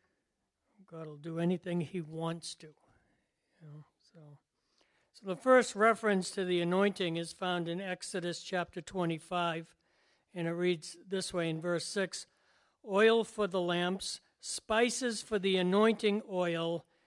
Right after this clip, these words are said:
and for the fragrant incense." And it shows up as part of a list of items needed in order to put the priesthood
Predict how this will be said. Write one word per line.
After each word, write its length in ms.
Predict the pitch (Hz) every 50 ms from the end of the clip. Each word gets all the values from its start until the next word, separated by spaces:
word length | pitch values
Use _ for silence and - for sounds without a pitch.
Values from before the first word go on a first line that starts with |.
| _ _ _
and 280 | - 185 175 170 170 160
for 160 | - - 180 156
the 100 | 160 151
fragrant 600 | - - - 196 190 196 180 185 185 180 185 214
incense." 920 | 311 220 202 196 202 180 - - 170 151 151 165 _ - - - - - _ _ _ _ _ _ _ _ _ _ _ _ _ _ _ _ _ _ _ _ _ _ _ _ _ _ _ _ -
And 100 | 196 175 170
it 40 |
shows 380 | 165 - 247 247 247 247 220 208
up 200 | 220 220 214 -
as 200 | 196 185 180 165
part 340 | - - - 220 214 208 202
of 140 | 202 180 185
a 100 | 180 175
list 340 | 180 190 220 214 - -
of 140 | - 180 165
items 580 | 220 202 202 208 220 202 202 185 180 180 170 175
needed 440 | 180 196 226 233 214 220 208 190 190
in 180 | 202 180 180
order 340 | 196 196 196 220 214 220 220
to 200 | 208 - - 180
put 340 | - - - 214 208 - -
the 80 | 190
priesthood 800 | - _ - - 254 254 233 - - - 190 185 175 165 165 -